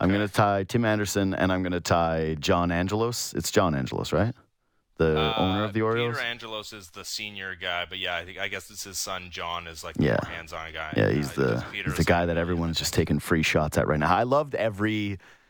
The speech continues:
Speaker 2: I, I'm gonna start with this one. I loved how every broadcast team worth a damn was doing the, like, iso shot on them, being like,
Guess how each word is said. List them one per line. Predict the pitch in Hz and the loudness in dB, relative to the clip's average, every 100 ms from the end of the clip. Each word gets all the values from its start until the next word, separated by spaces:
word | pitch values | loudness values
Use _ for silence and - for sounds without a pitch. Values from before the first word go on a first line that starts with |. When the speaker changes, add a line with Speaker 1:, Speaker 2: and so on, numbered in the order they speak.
| _ _ - | _ _ 2
Speaker 2:
I, | 135 | 4
I'm | |
gonna | 139 147 | 4 2
start | 127 110 | 2 0
with | 104 | 2
this | 101 | 2
one. | - 76 - - _ _ _ - | 2 0 -2 -20 _ _ _ 0
I | 123 | 4
loved | 131 151 | 4 6
how | 180 160 | 4 4
every | 107 113 107 117 110 | 2 0 2 0 0
broadcast | 92 95 101 117 113 110 | 4 4 4 4 2 2
team | 123 123 135 104 | 2 2 0 0
worth | 98 113 | 2 4
a | |
damn | 110 120 135 156 - _ _ - | 2 2 0 -4 -10 _ _ 0
was | 101 95 | 0 4
doing | 110 104 | 4 4
the, | 101 | 2
like, | 92 90 90 - | 2 2 2 2
iso | 95 104 - 107 | 2 2 2 2
shot | 104 113 104 101 | 4 4 4 4
on | 98 | 2
them, | 95 92 107 | 2 2 2
being | 92 90 | 0 0
like, | 73 69 69 | 0 0 -2